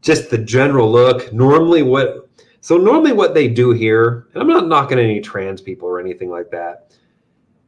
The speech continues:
Normally what they do is they compensate with a boatload of makeup and a shitload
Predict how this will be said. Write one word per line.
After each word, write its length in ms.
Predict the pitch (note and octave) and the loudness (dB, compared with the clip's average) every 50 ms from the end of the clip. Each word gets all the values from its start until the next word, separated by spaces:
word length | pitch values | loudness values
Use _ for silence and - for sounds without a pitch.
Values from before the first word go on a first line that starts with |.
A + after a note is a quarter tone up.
| _ _ - | _ _ -4
Normally 400 | D#3+ D3+ G3 B3 B3+ A#3+ A#3 G3 | 0 2 4 4 4 2 2 2
what 200 | E3+ E3 - - | 2 2 2 2
they 100 | C3+ B2 | 0 2
do 140 | A#2+ B2 A#2 | 2 4 2
is 80 | A2+ A2+ | 2 2
they 100 | A2 - | 0 -2
compensate 680 | - - D#3 D#3+ D#3+ E3 A#2 - - C3+ B2 A#2 G#2+ | -2 -2 -2 -2 -2 -2 -6 -4 -2 0 0 0 -2
with 280 | A2+ A2 G#2+ G#2+ G2+ G2 | 0 0 0 0 2 0
a 180 | G2 F2+ F#2 | -2 -2 -4
boatload 580 | F#2+ F#2+ G2 A2+ B2 C3 D3 B2+ B2+ B2+ B2+ A#2+ | -4 -4 0 2 4 4 4 2 2 2 2 2
of 60 | A#2 | 2
makeup 500 | A2 A2 A2 G#2+ A2 A2 G#2+ G#2+ G#2+ G#2 | 2 0 0 0 0 0 0 0 0 -2
and 160 | G#2 G2+ G2 | -6 -8 -6
a 160 | F#2 F2+ F2+ E2 | -6 -8 -8 -8
shitload 1080 | - - - - - - - - D3 F#3+ - - C3 B2 A2 G#2 G#2 G2+ G#2 G#2 - | -10 -14 -16 -16 -16 -16 -6 -2 0 0 0 0 -2 0 0 0 0 0 -2 -4 -6